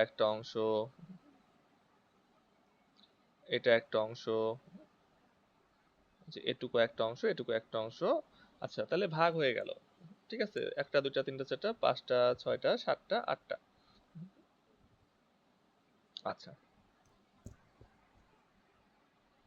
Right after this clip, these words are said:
তো আমরা এবার এটাকে, আহ, ই করে দেই, আহ, জেল পেন দিয়ে এঁকে দেই। এছাড়াও বিভাগগুলো ভাগ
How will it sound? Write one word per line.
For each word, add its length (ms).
তো 60
আমরা 200
এবার 300
এটাকে, 360
আহ, 340
ই 40
করে 200
দেই, 240
আহ, 200
জেল 220
পেন 280
দিয়ে 220
এঁকে 260
দেই। 220
এছাড়াও 380
বিভাগগুলো 540
ভাগ 260